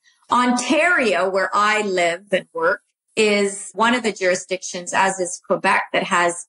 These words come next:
pay equity laws. So if you're a business that operates in those, you have to understand pay equity. And so many people understand the concept of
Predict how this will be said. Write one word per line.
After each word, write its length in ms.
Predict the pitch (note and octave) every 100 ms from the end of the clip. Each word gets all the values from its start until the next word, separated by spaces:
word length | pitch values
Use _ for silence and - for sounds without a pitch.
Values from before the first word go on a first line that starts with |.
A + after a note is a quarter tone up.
| -
pay 180 | F#3+
equity 460 | F3 - - F3+ E3+
laws. 540 | E3 E3 D#3 C3+ - -
So 280 | G3 F3+
if 180 | F3 F#3+
you're 320 | F#3+ F#3+ F3+ - _ _
a 140 | F#3+ F#3+
business 500 | A#3+ C4+ C4+ A3+ -
that 180 | G3 -
operates 540 | G3 G3+ G#3 F#3+ E3+
in 140 | F3+ F3
those, 540 | F3+ B3+ G3+ E3+ E3+
you 100 | G3
have 220 | F#3 F#3
to 180 | - -
understand 800 | F3 E3+ E3+ - F3+ E3+ E3 D#3 - _ _ -
pay 180 | F3
equity. 560 | E3 G3 - E3+ - - _ _ _ _ _
And 220 | - D4+ D4+
so 580 | F#4 D#4+ D#4 D4+ B3+ - _ _
many 420 | C#4+ E4+ F#4+ A4
people 380 | G4 F#4 - D4
understand 760 | - B3+ B3 A#3+ - A3+ A3+ A3
the 60 |
concept 880 | G#3 - G#3+ G#3 A3 - A3 G#3 -
of 240 | F#3+ F3